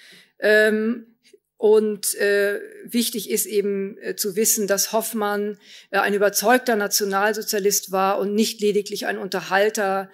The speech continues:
äh, der eben, äh, aus, nur aus beruflichen Gründen als Fotograf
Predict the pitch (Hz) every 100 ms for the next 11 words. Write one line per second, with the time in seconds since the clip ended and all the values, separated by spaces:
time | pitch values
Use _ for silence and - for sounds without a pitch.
0 | - - - 196 196 190 - 196 190 190
1 | - 190 190 196 220 233 - - 185 233
2 | 233 220 214 180 202 208 220 202 190 214
3 | 196 190 175 180 185 185 -